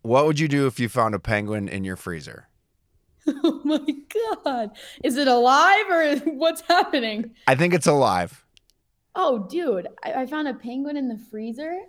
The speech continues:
Speaker 2: I'd probably ask what it's up to. Like, "What are you doing, dude?" And then,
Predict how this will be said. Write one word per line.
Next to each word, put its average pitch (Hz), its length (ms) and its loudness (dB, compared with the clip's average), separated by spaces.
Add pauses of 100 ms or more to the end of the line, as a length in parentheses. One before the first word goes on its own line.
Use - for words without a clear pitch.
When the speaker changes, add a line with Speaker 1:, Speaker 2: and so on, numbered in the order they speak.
(1300)
Speaker 2:
I'd 240 160 -6
probably 254 380 0
ask 262 280 -4
what 247 140 -2
it's 233 160 -4
up - 300 -4
to. 180 240 -4
Like, 190 260 -8
"What 254 140 -4
are 269 40 -2
you 269 120 -2
doing, 311 340 -6
dude?" 277 300 -4 (600)
And 247 160 -2
then, 262 400 -2